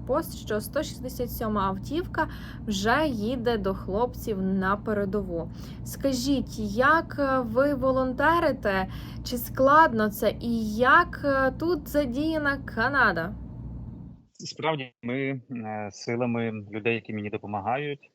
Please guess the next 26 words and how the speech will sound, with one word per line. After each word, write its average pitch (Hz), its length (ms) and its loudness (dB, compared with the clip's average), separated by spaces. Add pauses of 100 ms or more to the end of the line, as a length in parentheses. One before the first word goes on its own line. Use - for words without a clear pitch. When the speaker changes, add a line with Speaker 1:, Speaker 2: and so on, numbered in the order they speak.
Speaker 2:
силами 110 400 -6
людей, 107 320 -2
які 110 260 -8
надсилають 104 520 -4
мені 101 160 -8
свої 110 220 -8
гроші, 123 340 -8
ми 113 220 -4
вже, 113 340 -2 (800)
е, 101 200 -2
купили 120 420 0
сто - 320 -4
шістдесят 113 460 -8
сім 113 260 -4
автомобілів 107 540 -4
для 104 140 -4
Збройних 107 360 -2
сил 107 180 -6
України. 135 720 -4
Це, 117 340 0
м, 117 300 -4
специфічна - 640 -6
техніка, 165 440 -4
це - 180 -6
переважно 107 520 -4
джипи, 120 420 -4